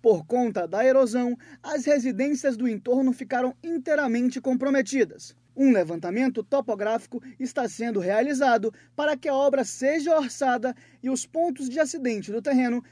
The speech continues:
sejam devidamente detectados. Na área, serão realizados serviços de recomposição do talude e, caso necessário, a construção de uma descida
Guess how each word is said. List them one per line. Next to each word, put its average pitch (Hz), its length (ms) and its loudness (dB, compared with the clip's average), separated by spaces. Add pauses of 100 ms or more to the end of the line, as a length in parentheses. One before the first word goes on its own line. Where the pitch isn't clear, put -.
sejam 254 360 0
devidamente 247 800 -2
detectados. 233 760 -4 (300)
Na 180 220 -6
área, 233 400 4 (180)
serão 233 320 -2
realizados 220 720 2
serviços 220 520 -4
de 208 100 -4
recomposição 262 840 -4
do 165 120 -12
talude 254 560 -2 (180)
e, 160 180 -8 (100)
caso 214 360 0
necessário, 202 580 -6 (220)
a 180 140 -8
construção 220 680 -6
de 196 80 -6
uma 233 160 -2
descida 208 480 -2